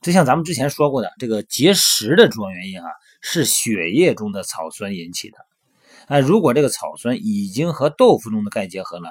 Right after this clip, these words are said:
那自然呢，以草酸钙的沉淀形式顺利排出血外，它就不会进入血液了，自然呢，不会引起结石，最多呢，是影响了咱们对豆腐中钙的吸收而已。所以说，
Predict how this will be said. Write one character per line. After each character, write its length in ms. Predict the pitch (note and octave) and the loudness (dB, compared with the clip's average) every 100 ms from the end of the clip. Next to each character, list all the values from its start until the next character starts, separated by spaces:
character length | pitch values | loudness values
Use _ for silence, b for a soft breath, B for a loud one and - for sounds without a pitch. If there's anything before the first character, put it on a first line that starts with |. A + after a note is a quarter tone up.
| - b b | -20 b b
那 140 | E3+ E3+ | -4 -2
自 200 | - F3+ | 0 0
然 220 | F#2+ A#2+ | 0 -2
呢， 180 | A2 - | -4 -4
以 120 | G#2+ C#3 | -6 -6
草 340 | - E2 D#2+ | -4 -4 -6
酸 240 | - C#3+ | -6 -4
钙 100 | D3+ | -2
的 120 | B2 G#2 | -2 -2
沉 260 | - G#2+ | -6 -4
淀 180 | D#3+ A#2 | -2 -2
形 200 | - F2+ | -4 -14
式 180 | - F2 b b | -16 -16 b b
顺 380 | - - A#3+ A#2+ | -8 -2 2 2
利 120 | A2 | 0
排 220 | - F#2+ | -2 -8
出 100 | F#2 | -8
血 220 | G2+ - E2 | -12 -14 -12
外， 120 | E2+ - _ _ | -12 -14 _ _
它 100 | - | -2
就 100 | G#3+ | 0
不 220 | - - F3+ | 0 -2 0
会 140 | C#4 | 0
进 120 | C3 | 0
入 120 | G#2+ | -4
血 140 | - - | -6 -14
液 120 | - E2+ | -14 -16
了， 60 | - _ b b | -16 _ b b
自 240 | - A#3+ | 0 2
然 180 | A#2 D#3 | 2 2
呢， 160 | D#3+ A2+ | 0 -2
不 80 | C3+ | -6
会 140 | C#3+ | -4
引 160 | A2 C3+ | -2 -2
起 240 | - - - | -6 -10 -10
结 160 | G2+ | -10
石， 340 | - F2 F2+ _ _ b b b b | -10 -10 -14 _ _ b b b b
最 200 | - G3+ | 4 4
多 200 | D3+ G#3+ | 6 6
呢， 160 | G3+ B2+ | 4 2
是 160 | - G#2+ | -2 -4
影 120 | C3+ | -4
响 180 | G2+ E2+ | -4 -6
了 100 | F#2+ | -8
咱 120 | F2+ | -6
们 80 | B2+ | -4
对 140 | B2+ | -4
豆 220 | - F3 | 0 0
腐 80 | G#2 | 0
中 160 | A#2+ - | -4 -2
钙 180 | E3+ A2 | -2 -4
的 80 | |
吸 160 | G2 C#3 | -4 -4
收 160 | C#3 D3+ | -2 0
而 180 | G#2+ | 0
已。 140 | F2 D2+ _ _ _ _ _ _ _ _ _ _ _ _ _ _ | -4 -16 _ _ _ _ _ _ _ _ _ _ _ _ _ _
所 160 | - G3 | 4 6
以 60 | |
说， 300 | F3+ G3 G3+ | 8 10 8